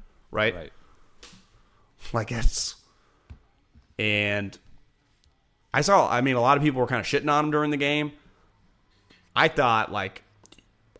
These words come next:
Speaker 1: I'm not his biggest fan, but I do, s-, I get it. Like, he throws a beautiful deep ball, and he is really accurate. Would I, would I take him one? Like, to me, clearly Burrow is just much more, like, s-, things you see translate. He's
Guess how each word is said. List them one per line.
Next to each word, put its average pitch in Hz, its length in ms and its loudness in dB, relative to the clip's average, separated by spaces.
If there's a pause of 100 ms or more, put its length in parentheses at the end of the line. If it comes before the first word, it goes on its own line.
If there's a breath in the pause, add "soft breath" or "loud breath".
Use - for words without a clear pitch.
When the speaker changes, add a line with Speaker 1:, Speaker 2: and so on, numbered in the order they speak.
(120)
Speaker 1:
I'm 147 140 4
not 131 200 2
his 110 120 -4
biggest 127 460 0
fan, 160 440 0 (200)
but 143 100 0
I 139 80 4
do, 139 180 0
s-, - 360 0
I 110 100 -2
get 110 300 0
it. 98 160 -6
Like, 110 140 -6
he 135 100 -2
throws 110 500 -2 (220)
a 104 100 -4 (140)
beautiful 131 540 2
deep 101 240 -10
ball, 87 360 -8 (420 soft breath)
and 127 160 0
he 139 120 4
is 120 120 2
really 104 280 -2
accurate. 101 580 -4 (540)
Would 120 160 0
I, 123 120 2
would 117 200 -2
I 113 100 0
take 120 280 0
him 98 160 -6
one? 110 380 -2
Like, 113 180 -4
to 143 60 -2
me, 147 160 0
clearly 127 540 0
Burrow 107 420 -2
is 95 100 -12
just - 240 -10
much 117 300 -4
more, 98 240 -10
like, 85 320 -14 (560)
s-, - 100 -8
things 120 300 -4
you 110 80 -6
see 104 200 -8
translate. 101 680 -6
He's 101 120 -12